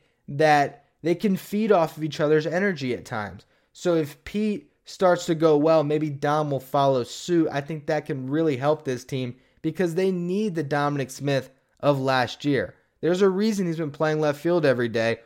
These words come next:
or was supposed to going into the season. Right now, I mean, he's been out in left field every day because what's been behind him, <laughs> right? So no matter how much he struggled,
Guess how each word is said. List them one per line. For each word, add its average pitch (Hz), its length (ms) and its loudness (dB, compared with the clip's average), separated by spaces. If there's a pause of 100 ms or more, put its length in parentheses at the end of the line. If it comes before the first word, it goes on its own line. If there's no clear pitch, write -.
(140)
or 147 120 2
was 151 140 2
supposed 165 400 2
to 151 80 -2
going 127 260 -2
into 117 160 -10
the 110 80 -8
season. 101 360 -6
Right 135 200 -2
now, 135 360 2 (380)
I 123 120 -8
mean, 120 140 -2
he's 143 180 0
been 147 100 -4
out 131 160 -2
in 127 60 -6
left - 180 0
field 127 240 -2
every 110 180 -2
day 120 200 2
because 113 460 -4 (760)
what's 143 320 0
been 139 160 0
behind 139 420 -2
him, - 140 -6
<laughs> - 40 -14
right? 139 380 0
So 139 100 -8
no 131 100 -6
matter 143 260 0
how 139 140 -2
much 135 200 -2
he 120 80 -8
struggled, 139 560 2